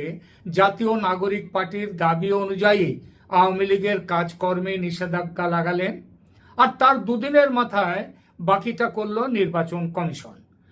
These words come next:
বাংলাদেশের নির্বাচন কমিশন ক্ষমতাচ্যুত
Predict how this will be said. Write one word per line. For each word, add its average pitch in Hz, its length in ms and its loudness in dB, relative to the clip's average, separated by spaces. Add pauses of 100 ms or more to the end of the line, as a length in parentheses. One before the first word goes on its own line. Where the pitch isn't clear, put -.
(200)
বাংলাদেশের 247 600 4 (100)
নির্বাচন 240 480 0 (140)
কমিশন 190 560 -2 (420)
ক্ষমতাচ্যুত 233 800 2